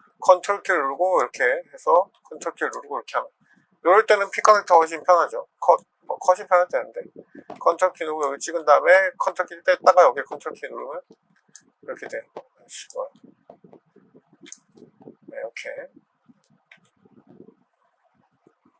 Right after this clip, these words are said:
그 다음에 이게 뭐 컷으로 해도 되고 피 커넥터로 해도 되고. 네. 이 컷은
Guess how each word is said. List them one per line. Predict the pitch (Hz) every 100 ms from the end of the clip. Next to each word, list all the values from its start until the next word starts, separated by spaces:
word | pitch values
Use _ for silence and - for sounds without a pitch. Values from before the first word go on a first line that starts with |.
| - - _ _ _ _ _ - - - - _
그 |
다음에 | 175 196 180
이게 | 170 180 170 - 135
뭐 | 127
컷으로 | 120 208 202 208
해도 | 185
되고 | 160 117 156 - _ _ _ - -
피 | -
커넥터로 | - 202 170 180 165
해도 |
되고. | 147 120 131 - - - _ _ _ _ - _ _
네. | - 113 _ - - - - - _ -
이 | 160
컷은 | - 262 254 226 226 185 123